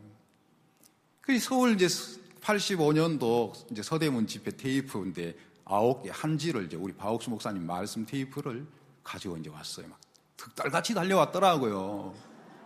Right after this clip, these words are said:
빨리 듣고 구원받으라고 이제. 그래서 저는 구원받는 게 아니고 이제 이단 찾아보려고.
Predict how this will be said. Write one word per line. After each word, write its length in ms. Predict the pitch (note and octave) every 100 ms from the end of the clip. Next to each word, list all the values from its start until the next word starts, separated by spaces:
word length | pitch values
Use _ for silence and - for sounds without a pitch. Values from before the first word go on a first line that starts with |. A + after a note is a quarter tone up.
| - - - - -
빨리 200 | F#3 E3+
듣고 220 | E3+ C3
구원받으라고 760 | C#3 C3+ B2 G#2+ A2+ G2 E2+
이제. 360 | E2 - D#2+ E2 - - - - - - - _ _ _ _ _ _ - - - - - - - -
그래서 220 | - C#4+
저는 100 | C4+
구원받는 600 | - A3+ C#4+ C#4+ C4 B3+
게 80 | G#3+
아니고 300 | G3 A3 F#3
이제 200 | D3 C#3
이단 440 | C#3 E3 G3 A#3
찾아보려고. 1400 | A#3+ B3 C4+ A#3 F#3 D3+ B2 F#2+ F#2+ F#2+ F2 E2 E2 E2+